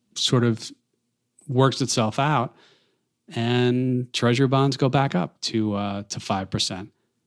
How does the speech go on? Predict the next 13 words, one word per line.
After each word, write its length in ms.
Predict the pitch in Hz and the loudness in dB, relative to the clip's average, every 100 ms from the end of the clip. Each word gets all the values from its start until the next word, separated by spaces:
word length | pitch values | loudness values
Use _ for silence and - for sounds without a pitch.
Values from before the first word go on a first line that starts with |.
| _ - | _ -4
And 220 | 123 147 | 0 2
earnings 480 | 135 135 147 135 131 | 2 2 2 2 2
are, 360 | 123 123 123 | 2 2 0
are 120 | 123 123 | -2 -4
still 320 | - 127 131 | 0 2 2
pretty 280 | - 135 135 | 2 0 2
good. 280 | 170 127 - _ _ _ _ _ _ _ | 2 0 -6 _ _ _ _ _ _ _
So, 260 | - 160 156 | 0 4 4
I, 340 | - 143 - | 2 -8 -6
look, 200 | 196 156 | 2 4
I 100 | 160 | 4
don't 180 | 202 156 | 4 2
know. 280 | 110 90 90 | 0 -4 -10